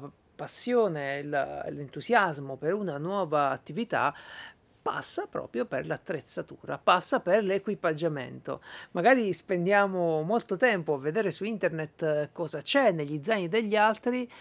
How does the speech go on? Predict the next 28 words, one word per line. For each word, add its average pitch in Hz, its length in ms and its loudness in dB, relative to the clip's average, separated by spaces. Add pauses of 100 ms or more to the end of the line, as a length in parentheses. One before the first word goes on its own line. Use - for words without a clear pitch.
(120)
perché 190 260 -2
ci 196 140 -4
dà 202 160 6
degli 175 220 -2
spunti 226 560 -4
concreti 233 880 0 (420)
per 240 160 0
le 196 80 4
nostre 190 320 0
avventure 190 640 2
o 190 100 0
per 196 300 0
quello 160 320 -4
che 151 140 -8
dobbiamo 147 360 -6
fare 131 260 -8
in 135 60 -10
caso 131 240 -10
di 131 180 -6
prepping, 147 540 -6
no? 240 180 -8 (760)
E 185 720 2
è 262 100 0
un 269 120 2
po' 262 140 4
meno 247 280 2
tempo 214 600 4
a 180 360 8